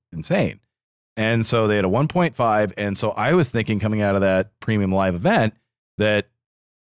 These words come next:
it was having the vibe of this could be a surprise person.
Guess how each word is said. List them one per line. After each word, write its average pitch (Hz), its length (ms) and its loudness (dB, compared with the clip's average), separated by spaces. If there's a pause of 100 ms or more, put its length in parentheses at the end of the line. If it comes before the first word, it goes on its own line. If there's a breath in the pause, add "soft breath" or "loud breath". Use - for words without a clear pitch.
(520)
it 135 60 2
was 139 120 2
having 269 280 0
the 180 60 2
vibe 147 320 2
of 101 120 0
this 139 160 0
could 147 140 -2
be 131 140 2
a 110 80 2
surprise 101 520 0
person. - 480 -4